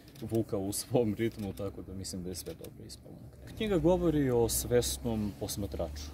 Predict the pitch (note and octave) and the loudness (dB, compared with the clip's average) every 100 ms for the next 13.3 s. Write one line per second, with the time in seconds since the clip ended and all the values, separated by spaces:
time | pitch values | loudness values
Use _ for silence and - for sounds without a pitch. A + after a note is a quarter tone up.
0 | G2 F#2+ F#2 F#2 F#2+ - G2 G2 - G2 | -4 -2 0 -2 -4 -4 -2 -2 -2 -6
1 | F2+ F2+ E2+ F#2 E2+ G2 F#2 F2+ - F#2 | -6 -8 -6 -8 -4 -2 -2 -2 -4 -4
2 | F2 - F2 E2+ F2+ - F#2+ F2+ E2+ F2 | -4 -6 -10 -8 -12 -10 -8 -8 -6 -8
3 | E2+ D#2+ - - E2+ E2+ D#2 E2+ E2 - | -8 -8 -8 -8 -6 -8 -8 -10 -10 -8
4 | F#2+ F#2+ F#2+ F#2 - F#2 F#2 - G2+ A2 | -6 -2 0 0 -2 -6 -8 -8 -6 -2
5 | B2+ B2 - G#2 G2 F#2+ - F#2 G2 F2+ | -2 -2 -4 -4 -4 -4 -4 -4 -4 -4
6 | F2+ F2 - E2+ E2+ E2+ E2 - F#2 F2 | -4 -6 -6 -6 -6 -6 -8 -8 -6 -8
7 | - - - - - - - - - F#2+ | -10 -16 -16 -18 -18 -18 -18 -18 -6 -4
8 | F2+ - G2 F#2+ F2+ F2 - - - - | -4 -4 -4 -2 -2 -4 -8 -12 -8 -4
9 | G2+ G#2 F#2+ F#2 - - G2+ - F#2+ F2+ | -2 -2 -2 -2 -2 -2 -4 -4 -4 -2
10 | F#2+ F#2+ F#2+ F#2 F#2 F2+ - F#2 F#2+ F2+ | -2 -2 -4 -6 -8 -8 -8 -6 -6 -4
11 | G2 - G2 G2+ - E2 - - - G2+ | -8 -8 -8 -6 -6 -8 -8 -10 -8 -8
12 | G2 F#2+ F#2 F#2 F2+ - G#2 - G#2 F#2+ | -6 -6 -6 -4 -6 -8 -10 -6 -6 -4
13 | F2 D#2+ | -6 -8